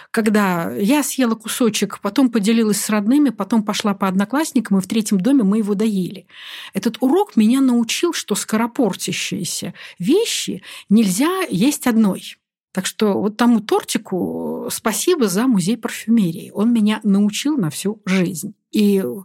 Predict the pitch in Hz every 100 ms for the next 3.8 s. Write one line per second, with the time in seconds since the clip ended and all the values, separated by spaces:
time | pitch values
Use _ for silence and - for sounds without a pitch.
0 | - - 220 196 202 165 175 185 165 208
1 | 190 170 156 - 226 - 202 - 180 175
2 | - 180 - - 202 226 226 226 185 170
3 | - 175 170 - - 165 165 277